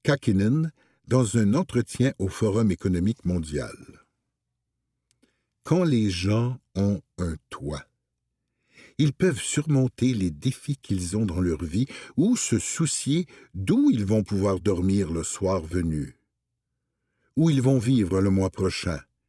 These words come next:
a renchéri le directeur des affaires internationales de la Fondation Y, Juha Kahila, dans une entrevue téléphonique avec la presse canadienne. Une fois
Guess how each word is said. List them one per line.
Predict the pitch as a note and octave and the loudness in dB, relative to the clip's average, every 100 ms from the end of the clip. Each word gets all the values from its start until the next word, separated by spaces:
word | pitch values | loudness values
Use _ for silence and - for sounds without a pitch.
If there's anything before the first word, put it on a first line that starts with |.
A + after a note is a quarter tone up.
| _ _ _ _ _ | _ _ _ _ _
a | A#2+ | 0
renchéri | F#2+ F#2+ - D#2+ F2+ | 2 0 -2 -2 0
le | G#2+ D2+ | 0 -2
directeur | E2 D#2 D#2+ G#2+ | -2 -4 -2 -2
des | F#2 D2+ | -2 -4
affaires | D#2 - D#2 | -4 -4 -6
internationales | D#2+ - E2 D#2 - E2 G2+ G2 | -6 -6 -6 -6 -6 -2 -2 -2
de | |
la | D2+ - | -4 -6
Fondation | - F2 D#2 D#2+ - D#2+ C#2+ _ | -6 -4 -4 -6 -8 -8 -10 _
Y, | B2 A2 A2 C#4 - _ _ _ _ _ | -4 0 0 0 -4 _ _ _ _ _
Juha | A2+ A#2 C#3 C#3 D3+ - _ | -4 2 2 2 -2 -8 _
Kahila, | - A#2+ G2+ D#2+ - - - - - - | 0 2 2 -2 -6 -12 -20 -20 -20 0
dans | C#3 D#3 | 2 2
une | B2+ B2+ | 2 2
entrevue | E3+ C3 B2 D3+ | 2 0 0 0
téléphonique | G#2 F#2+ G2 G#2 C3+ | 0 0 0 -2 0
avec | F#2 E2+ | -2 -2
la | - | -4
presse | G2 G#2+ A2 | -4 -2 -4
canadienne. | - F2 D#2+ C2 C2+ A#1+ C2 - _ _ _ _ _ _ _ _ _ - - - _ | -2 -2 -2 -4 -6 -6 -12 -20 _ _ _ _ _ _ _ _ _ -20 -20 -20 _
Une | F#3 F3+ | 2 2
fois | - G2 C#2+ | 0 -4 -4